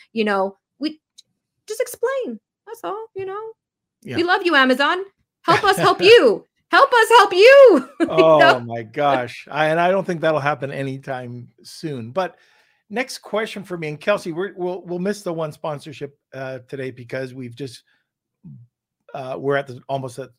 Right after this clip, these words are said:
Speaker 2: top of the hour. So I've
Speaker 1: Mm-hmm.
Speaker 2: got a couple of questions before we get into the other questions. But how do people search for Amazon influencers?
Speaker 1: Whew. So that's been another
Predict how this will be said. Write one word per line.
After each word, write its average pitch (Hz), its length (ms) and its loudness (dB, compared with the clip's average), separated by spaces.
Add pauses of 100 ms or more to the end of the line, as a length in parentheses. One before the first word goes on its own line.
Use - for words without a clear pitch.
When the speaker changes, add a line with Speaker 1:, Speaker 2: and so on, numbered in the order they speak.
Speaker 2:
top 117 180 -16
of 127 40 -20
the 120 120 -14
hour. 123 320 -12 (260)
So 180 160 -10
I've 156 60 -6
Speaker 1:
Mm-hmm. - 40 -12
Speaker 2:
got 175 180 0
a 156 40 -8
couple 143 280 -6
of 135 80 -8
questions 139 400 -8
before 135 300 -12
we 135 80 -8
get 127 160 -8
into 123 200 -14
the 120 120 -10
other 220 180 -6
questions. 170 540 -10 (480)
But 175 240 -6 (260)
how - 140 -4
do 359 80 -2
people 202 560 -4 (120)
search - 420 -8
for 151 160 -6
Amazon 156 440 -4
influencers? 147 760 -12 (1500)
Speaker 1:
Whew. 240 220 -2 (260)
So - 140 -12
that's 214 220 -4
been 190 160 -8
another 175 580 -6